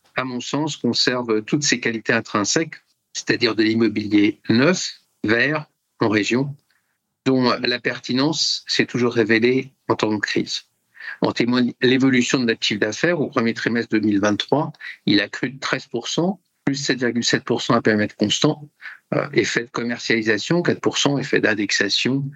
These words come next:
près de trois pour cent. Pour répondre à votre question, le, le cap des deux milliards, euh, d'euros est, est, est toujours de mise. Euh,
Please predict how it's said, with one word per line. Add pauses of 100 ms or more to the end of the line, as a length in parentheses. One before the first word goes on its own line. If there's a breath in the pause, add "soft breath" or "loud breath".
(260 loud breath)
près
de
trois
pour
cent. (260)
Pour
répondre
à
votre
question,
le,
le
cap (160)
des
deux
milliards, (100)
euh,
d'euros
est,
est, (140)
est
toujours
de
mise. (100)
Euh,